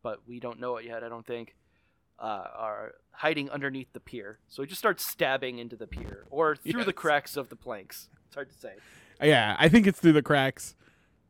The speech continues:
Speaker 1: But they
Speaker 2: You
Speaker 1: do
Speaker 2: know
Speaker 1: what you'd expect, and they dive under the water and swim away.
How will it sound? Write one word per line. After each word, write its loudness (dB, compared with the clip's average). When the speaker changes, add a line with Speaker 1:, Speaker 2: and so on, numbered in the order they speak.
Speaker 1:
But -2
they 2
Speaker 2:
You -2
Speaker 1:
do 8
Speaker 2:
know 4
Speaker 1:
what 0
you'd -4
expect, -6
and -10
they -10
dive 4
under -2
the -4
water 0
and -10
swim -6
away. -4